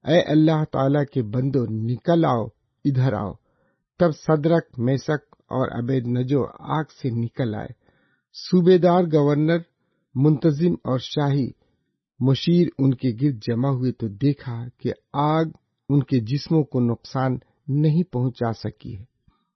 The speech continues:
बालों में से एक भी झुलस नहीं गया है, न उनके लिबास आग से मुतासिर हुए थे। आग और धुएं की बू तक नहीं थी।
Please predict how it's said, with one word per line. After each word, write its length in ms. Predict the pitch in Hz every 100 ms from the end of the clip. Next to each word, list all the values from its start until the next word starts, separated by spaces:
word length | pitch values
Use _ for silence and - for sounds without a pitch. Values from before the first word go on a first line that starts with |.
| -
बालों 480 | 113 127 147 180 202
में 140 | 190
से 320 | 165 - 170 156 _ -
एक 360 | 175 214 202 143
भी 180 | 147
झुलस 360 | 117 131 139 -
नहीं 360 | 131 127 127 135
गया 220 | 127 90
है, 200 | 98 - _ _ _ _ _ _ _ _ 127
न 360 | 147 170 170 - -
उनके 320 | 139 120 131
लिबास 600 | 123 117 135 151 - _ _ _ -
आग 200 | 139 143
से 220 | - 131
मुतासिर 600 | 113 117 120 120 - 147
हुए 200 | 98 85
थे। 240 | - - - _ _ _ _ _ _ _ 135
आग 280 | 151 165
और 160 | 123 127
धुएं 380 | 110 120 147 147
की 160 | -
बू 220 | 110 139 214
तक 180 | 247 -
नहीं 200 | 143 107
थी। 260 | 98 -